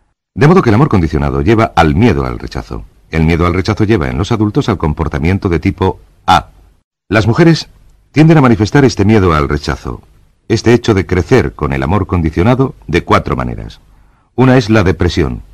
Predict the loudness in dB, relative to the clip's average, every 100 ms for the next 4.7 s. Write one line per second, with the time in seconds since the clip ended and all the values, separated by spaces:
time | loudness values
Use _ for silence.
0 | _ _ _ _ _ _ _ -4 -2 2
1 | 2 0 -2 0 0 0 -2 0 -2 -2
2 | -8 _ _ _ _ _ _ -2 0 -2
3 | -2 0 2 2 0 0 0 0 -2 -2
4 | -4 -2 -4 -4 -8 -10